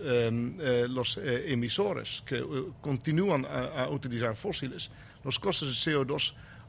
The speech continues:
aumentan cada vez más. Eran de veinte euros, ahora es ochenta,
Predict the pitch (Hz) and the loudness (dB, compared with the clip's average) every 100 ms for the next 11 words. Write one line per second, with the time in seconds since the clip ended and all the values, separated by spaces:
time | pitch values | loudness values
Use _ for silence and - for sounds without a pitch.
0 | - 147 151 180 151 139 135 143 127 117 | 4 6 6 4 2 0 2 2 4 0
1 | 113 113 - - - 147 131 120 113 151 | -2 -4 -8 -6 2 4 4 2 2 2
2 | 160 151 151 147 156 123 123 135 120 104 | 2 2 2 2 0 2 4 4 2 2
3 | 98 131 117 185 175 165 165 | -2 -2 0 0 2 -2 -2